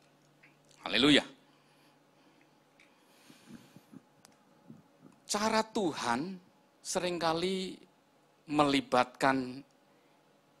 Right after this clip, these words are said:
iman kita untuk mengerti. Jalan-jalan Tuhan harus melibatkan iman kita untuk mengerti. Setiap pagi saya berdoa, "Tuhan,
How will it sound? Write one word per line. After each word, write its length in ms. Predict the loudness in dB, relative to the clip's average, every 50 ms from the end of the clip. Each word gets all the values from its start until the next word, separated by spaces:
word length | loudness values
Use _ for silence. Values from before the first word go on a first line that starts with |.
| -2
iman 280 | 0 2 2 2 0 0 -2
kita 480 | -6 -8 -8 -6 -6 -6 -6 -6 -10 -10 -10
untuk 240 | -8 -8 -8 -8 -8
mengerti. 480 | -8 -8 -10 -10 -12 -16 -18 -20 -20 -20 -20 -20 _ _ _ _ _ _ _ _ _ _ _ _ _ _ _ _ _ _ _ _ _ _ _ _ _ _ _ _ _ _ _ _ _ _ _ _ _
Jalan-jalan 680 | -8 -4 -2 -2 -2 0 -2 -2 0 0 0 0 0 0
Tuhan 360 | -2 -4 -4 -4 -4 -6 -6 -8 -10 -12 -16 _ _ _ _ _ _ _ _ _ _ _ _ -8 -6
harus 400 | -2 -2 0 2 4 2 2 2 0
melibatkan 560 | -2 -2 -2 0 0 -2 -2 -2 -2 -4 -2
iman 320 | 0 0 2 2 0 0 -2
kita 240 | -6 -4 -2 -2 -2
untuk 160 | -2 -4 -4
mengerti. 400 | -6 -6 -6 -8 -8 -10 -10 -8
Setiap 240 | -8 -8 -6 -6 -6
pagi 160 | -8 -8 -8
saya 160 | -8 -8 -10 -10
berdoa, 440 | -10 -10 -8 -8 -10 -10 -10 -10 -8
"Tuhan, 480 | -6 -4 -4 -2 -2 -2 -4 -4 -8